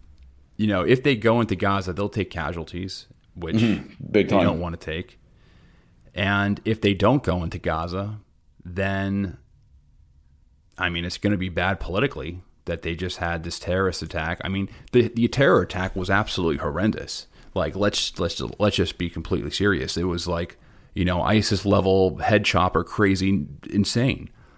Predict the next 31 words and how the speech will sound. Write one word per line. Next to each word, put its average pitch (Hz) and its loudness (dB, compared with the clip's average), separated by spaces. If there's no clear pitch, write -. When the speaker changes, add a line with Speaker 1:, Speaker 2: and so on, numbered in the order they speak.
Speaker 1:
Um, 90 0
it 95 -2
was 98 0
like 101 4
a, 95 0
it 104 0
was 98 4
like 95 4
a 101 4
Genghis 101 6
Khan 117 6
type, - -2
type 92 0
raid. 101 2
Um, 82 2
and 101 0
for 113 2
them 120 6
not 107 6
to 98 -10
be 98 4
able 95 2
to 90 -4
react 92 0
to 90 -4
that 76 0
is 82 -6
just, - -4
like, 76 -4
a 80 -2
really, 90 0